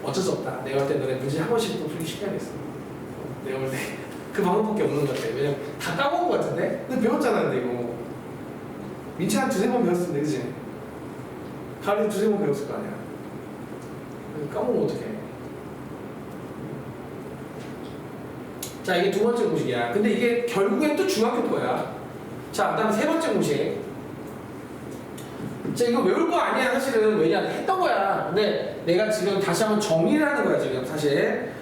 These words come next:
너네 아까 전에 사인 B는 내가 이렇게 변형했어. 사인 B는 이렇게 변형했어. 뭐?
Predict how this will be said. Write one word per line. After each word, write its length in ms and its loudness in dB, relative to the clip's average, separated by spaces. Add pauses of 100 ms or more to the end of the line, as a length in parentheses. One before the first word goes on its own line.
너네 440 2
아까 320 2
전에 540 2 (880)
사인 520 2
B는 460 4 (360)
내가 220 2
이렇게 420 2
변형했어. 540 -2 (2500)
사인 520 2
B는 600 2 (300)
이렇게 460 2
변형했어. 560 0 (420)
뭐? 320 -2